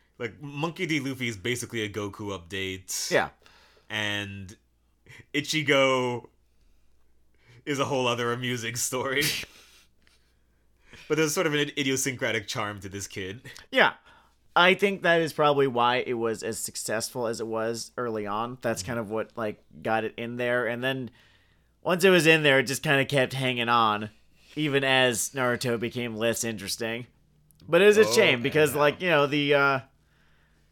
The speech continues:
Speaker 2: we had, you know, the froggy purse. "You're not funny at all. I don't like that." <laughs> The, the character design where his eyes are closed a lot of the time.
Speaker 1: Yeah.
Speaker 2: The goggles that only lasted two chapters.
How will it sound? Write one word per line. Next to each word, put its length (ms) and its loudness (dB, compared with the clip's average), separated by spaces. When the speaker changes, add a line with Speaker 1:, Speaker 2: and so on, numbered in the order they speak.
Speaker 2:
we 140 2
had, 320 4
you 100 -2
know, 340 2
the 100 -4
froggy 440 4
purse. 600 -2
"You're 200 0
not 200 8
funny 380 2
at 80 6
all. 240 8
I 120 10
don't 240 8
like 240 6
that." 520 2
<laughs> 40 -20
The, 380 6
the 400 6
character 380 4
design 440 2
where 140 -2
his 160 2
eyes 300 4
are 80 0
closed 440 0
a 60 -2
lot 220 4
of 80 -2
the 80 -2
time. 600 0
Speaker 1:
Yeah. 260 -20
Speaker 2:
The 80 -4
goggles 500 4
that 100 -4
only 240 -2
lasted 520 -2
two 160 -6
chapters. 720 -2